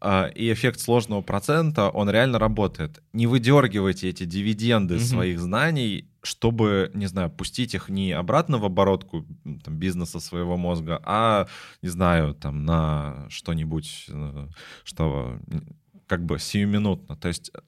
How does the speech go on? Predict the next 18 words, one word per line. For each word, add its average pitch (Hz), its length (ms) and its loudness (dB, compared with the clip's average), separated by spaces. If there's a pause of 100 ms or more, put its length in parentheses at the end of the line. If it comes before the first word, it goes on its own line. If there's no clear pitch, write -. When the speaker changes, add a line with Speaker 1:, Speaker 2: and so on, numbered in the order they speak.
(200)
Speaker 1:
лучше 131 380 2
стараться 101 520 0
реинвестировать 95 800 0
своё 87 340 -2
время, 87 340 0
силы, 151 380 0
чтобы 82 280 -8
получить 87 500 -4
ещё - 200 -4
больше 85 340 -4
результат. 80 480 -8 (520)
Это - 180 -6
первое. 71 380 0
Второе, 110 840 4 (280)
как 92 240 -6
я 95 80 -2
говорил, 101 640 -2 (440)
э, - 100 -18